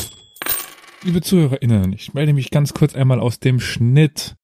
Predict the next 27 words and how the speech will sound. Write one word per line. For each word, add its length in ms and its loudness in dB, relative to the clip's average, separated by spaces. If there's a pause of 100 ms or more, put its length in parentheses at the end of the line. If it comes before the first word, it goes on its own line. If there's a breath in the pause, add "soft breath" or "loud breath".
(140)
Und 200 2
zwar 300 2
ist 140 -2
es 120 -4
so, 180 2
dass 360 -2
dieser 220 -6
Podcast 680 -4
stets 720 -4 (140)
kostenfrei 1300 -2
bleiben 400 0
wird, 260 -2
stets 400 -8
kostenlos, 840 -2 (400)
aber 460 -2 (100)
unbezahlbar. 840 0
<laughs> 760 0
Nichtsdestotrotz 680 0
haben 300 0
wir 440 0 (280 loud breath)
einfach 460 -2
Kosten 640 0
und 560 -6
wenn 160 4
ihr, 360 2 (280)
liebe 180 -12
ZuhörerInnen, 720 -6